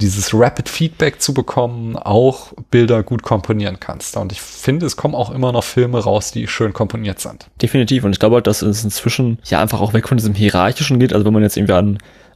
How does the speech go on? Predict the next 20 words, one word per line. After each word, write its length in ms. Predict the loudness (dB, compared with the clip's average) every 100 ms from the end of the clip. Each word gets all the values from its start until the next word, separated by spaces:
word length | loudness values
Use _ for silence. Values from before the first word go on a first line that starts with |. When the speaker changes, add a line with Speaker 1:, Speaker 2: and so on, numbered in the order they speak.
| 0
Speaker 2:
an 140 | 2
Hitchcock 480 | 4 2 2 2 4
oder 380 | 4 4 4 2
auch 80 | 2
Billy 240 | 2 4
Wilder 260 | 4 4 4
denkt, 220 | 2 4
die 60 |
ja 100 | 4
irgendwie 240 | 4 2 2
gesagt 260 | 2 2
haben, 140 | 0 0
okay, 320 | 4 4 4 0
eigentlich 460 | 2 4 4 2 -2
bin 140 | 0
ich 100 | 2
nach 120 | 4 2
dem 100 | 4
Drehbuchschreiben 600 | 4 4 2 4 4
gu-, 80 | 4